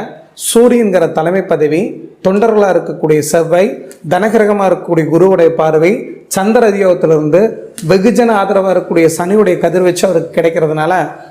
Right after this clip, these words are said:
முழுமையான முறையில நாட்டை ஆளக்கூடிய தகுதி, பிரதமர வேட்பாளரா இருந்து ஜெயிக்கக்கூடிய தகுதி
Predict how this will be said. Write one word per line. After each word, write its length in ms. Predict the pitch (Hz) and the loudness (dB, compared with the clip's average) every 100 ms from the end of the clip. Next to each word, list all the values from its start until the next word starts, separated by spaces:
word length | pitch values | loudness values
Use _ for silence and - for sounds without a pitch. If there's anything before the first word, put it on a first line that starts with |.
| - | -10
முழுமையான 600 | 165 175 233 226 226 226 220 | -2 2 4 4 2 2 2
முறையில 300 | 165 151 220 | 0 0 0
நாட்டை 400 | 165 185 214 202 | 0 -2 0 0
ஆளக்கூடிய 420 | 175 165 165 147 147 | 0 -2 0 0 0
தகுதி, 440 | 156 151 160 160 214 - - - | -2 0 0 2 0 -4 -14 -10
பிரதமர 440 | 180 180 226 226 175 | -4 -2 0 0 0
வேட்பாளரா 520 | 175 180 165 165 160 | 0 -2 0 0 0
இருந்து 240 | 151 151 165 | 0 -2 0
ஜெயிக்கக்கூடிய 500 | 156 165 165 151 143 | 0 0 0 0 0
தகுதி 360 | 151 151 156 | 0 0 0